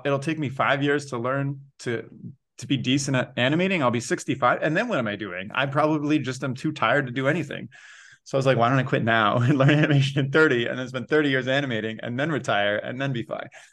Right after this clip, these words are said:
So, um, I keep thinking back to, you know, that lifestyle I gave up. And if I gave up that, why would I do something that isn't exactly what excites me? And I don't think there's always gonna be times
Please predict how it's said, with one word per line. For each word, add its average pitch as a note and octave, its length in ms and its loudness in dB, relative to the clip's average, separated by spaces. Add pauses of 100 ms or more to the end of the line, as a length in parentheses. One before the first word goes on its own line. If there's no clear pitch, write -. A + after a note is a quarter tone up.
(140)
So, C#3 580 6 (180)
um, C3+ 640 4 (1200)
I C3 80 -2
keep F3+ 300 -4
thinking C#3+ 380 0
back A2+ 280 -2 (120)
to, G#2 460 -2
you C3 100 -4
know, G#2+ 120 0
that A2+ 180 -2
lifestyle A2+ 520 -2
I G2 80 -6
gave G2 240 -6
up. G2 280 -6
And B2 140 -2
if B2+ 140 -2
I B2+ 100 2
gave C#3 240 2
up D#3+ 200 -2
that, A2+ 400 0 (340)
why A2 240 0
would C#3+ 160 0
I C3+ 140 0
do A#2+ 280 -6
something G#2+ 800 -6
that G#2+ 260 -2
isn't A2+ 380 -2
exactly G2+ 840 -4 (600)
what G#2+ 200 2
excites - 460 -8
me? - 380 -8 (360)
And E3+ 300 2
I D3 100 4
don't G3 160 2
think E3+ 180 0
there's C3 140 2
always A#2+ 220 4
gonna A2+ 140 -2
be G#2+ 80 -2
times G#2+ 640 -4